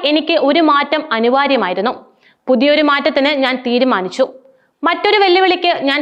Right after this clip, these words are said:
തയ്യാറെടുക്കുകയായിരുന്നു. ആ സമയം പെട്ടെന്ന് ഇന്ത്യയിലേക്ക് വരാൻ അവസരവും ലഭിച്ചു. എന്തുകൊണ്ട് പറ്റില്ല എന്ന് ഞാൻ എന്നോട് തന്നെ ചോദിച്ചു. കാരണം ലീഗും ഇത്തരത്തിലുള്ള പദ്ധതികളിലും എനിക്ക് എപ്പോഴും താല്പര്യമുണ്ട്. കെ ബി എഫ് സി ഇപ്പോൾ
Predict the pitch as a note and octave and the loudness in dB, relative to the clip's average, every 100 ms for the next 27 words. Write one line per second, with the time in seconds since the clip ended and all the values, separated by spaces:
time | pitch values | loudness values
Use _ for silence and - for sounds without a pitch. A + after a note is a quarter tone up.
0 | C#4+ C4 C4+ C#4+ C4 C4 C#4 A3 E3 F#3 | 0 0 2 2 0 0 0 0 -2 -4
1 | A#3+ - _ B3+ C4+ C#4 D4+ C#4 D4+ C4+ | -6 -8 _ -2 -2 0 0 0 -2 -2
2 | C4+ D#4 D#4 C#4 C#4 D4 D4+ D#4 D#4+ C#4+ | -2 -2 0 2 2 2 0 -2 -2 -2
3 | C4+ A#3+ B3 C4+ D4+ C#4+ B3 F#3 F3 - | -2 -2 -4 -2 -2 0 -2 -2 -6 -2
4 | - - _ _ _ - F4+ F#4+ A4 A4 | -2 -4 _ _ _ -2 2 2 2 2
5 | A4+ G4 F4 F4+ F#4+ F4+ C#4 C#4+ C4+ C#4+ | 2 0 0 0 0 0 0 0 -2 -2
6 | B3+ C4+ D4+ F4 E4 A#3+ G#3 F#3+ G3 D4 | -2 0 0 0 0 -2 -2 -6 -2 -4
7 | - _ _ C4 B3+ C4 C#4+ - A#3+ C4+ | -6 _ _ -2 0 0 -2 -2 0 0
8 | C4+ D4+ C#4 C#4+ D4 D4 D4+ C#4+ C#4+ B3 | 0 -2 -2 -2 -2 0 0 0 0 -2
9 | C4+ D4 D4+ B3 C#4 - _ D4+ D4+ D#4 | 0 0 0 0 -2 -6 _ -4 -2 0
10 | B3 C4+ D#4+ E4+ D#4 C4 A#3 B3 C4+ G3+ | -2 0 2 2 2 2 0 -2 -2 -2
11 | F#3 G3 C4 - - _ _ _ F4+ F#4+ | -2 -2 -4 -6 -20 _ _ _ -2 0
12 | G4+ A4 G4+ G#4 E4 D4+ F#4 | 0 0 0 0 0 -2 -2